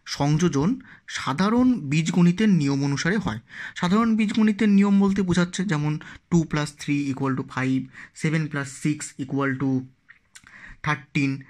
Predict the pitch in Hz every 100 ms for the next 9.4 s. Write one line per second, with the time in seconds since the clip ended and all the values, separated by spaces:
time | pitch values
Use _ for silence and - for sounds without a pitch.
0 | - _ 170 190 214 165 139 131 196 165
1 | 113 - 101 135 _ 185 180 180 170 180
2 | 185 151 139 139 127 113 110 104 107 _
3 | _ - - - _ 131 165 214 - -
4 | 151 190 220 202 202 147 - 143 - 143
5 | 139 131 123 135 180 - 156 185 208 156
6 | 131 - 131 135 247 185 131 117 113 110
7 | 135 - - - - 196 226 196 - -
8 | - - 117 139 135 214 214 214 196 208
9 | 165 143 139 180